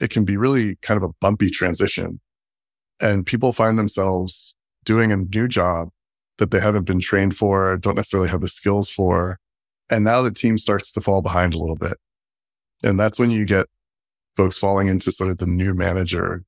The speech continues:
death spiral, as I call it, where the team starts to fall behind. And the manager who had been one of the highest performing folks on the team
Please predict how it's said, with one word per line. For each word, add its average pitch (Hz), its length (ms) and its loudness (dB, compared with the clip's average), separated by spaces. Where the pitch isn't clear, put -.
death 92 160 2
spiral, 85 540 0
as 82 100 -6
I 85 80 -2
call 85 300 0
it, 87 180 -6
where 87 320 -2
the 110 80 -2
team 120 300 0
starts 110 380 0
to 101 260 -2
fall 98 240 0
behind. 90 540 -2
And 92 320 0
the 92 40 2
manager 98 760 0
who 101 100 -2
had 101 220 0
been 101 180 2
one 101 160 0
of 95 80 -2
the 92 300 -2
highest 95 280 0
performing 101 440 0
folks 95 260 -2
on 92 80 -2
the 85 80 -2
team 95 480 -2